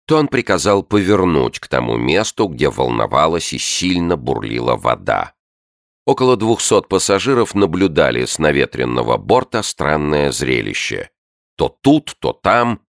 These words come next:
взметывались фонтаны, то тут, то там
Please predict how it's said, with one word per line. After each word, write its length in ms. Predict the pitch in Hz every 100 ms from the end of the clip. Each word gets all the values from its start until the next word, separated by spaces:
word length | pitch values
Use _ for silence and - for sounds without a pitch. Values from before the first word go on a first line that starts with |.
| _ -
взметывались 840 | 58 - 73 120 131 107 95 90
фонтаны, 800 | - 76 71 - 64 52 50 50 _ _ _
то 240 | - 67 _
тут, 320 | 143 147 - -
то 100 | 120
там 480 | - 92 113 113